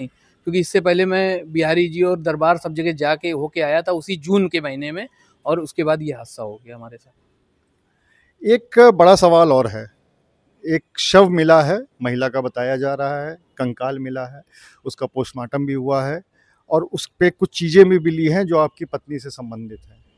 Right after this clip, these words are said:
Speaker 2: लेकिन उसके बाद भी एक बड़ा सवाल है, क्या ये कंकाल एकता गुप्ता का ही है? क्या इस बारे में डीएनए जांच के लिए आपके परिवार से, बच्चों से कोई सैंपल लिया गया है?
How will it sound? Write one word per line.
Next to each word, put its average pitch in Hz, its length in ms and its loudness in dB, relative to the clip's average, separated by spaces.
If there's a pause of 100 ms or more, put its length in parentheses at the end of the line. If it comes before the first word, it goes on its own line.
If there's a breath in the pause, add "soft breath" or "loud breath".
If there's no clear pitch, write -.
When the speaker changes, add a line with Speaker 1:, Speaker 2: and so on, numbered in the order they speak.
(200)
Speaker 2:
लेकिन 170 160 -10
उसके 175 200 -8
बाद 160 200 -4
भी 160 140 -10
एक 143 120 -14
बड़ा 139 160 -4
सवाल 113 360 -12
है, 110 60 -20 (720)
क्या 214 240 8
ये 202 200 2
कंकाल 160 680 -2 (420)
एकता 151 300 -8
गुप्ता 135 340 -10
का 131 160 -8
ही 127 220 -10
है? 117 340 -14 (680)
क्या 156 140 0
इस 127 160 -2
बारे 147 300 0
में 160 340 -8 (140)
डीएनए 143 420 -4
जांच 139 300 -6
के - 120 -12
लिए 143 300 -4 (260)
आपके 131 300 -6
परिवार 135 400 -6
से, 131 200 -12
बच्चों 131 420 -8
से 127 180 -14
कोई 131 160 -8
सैंपल 113 380 -8
लिया 143 220 -4
गया 135 200 -8
है? 104 140 -20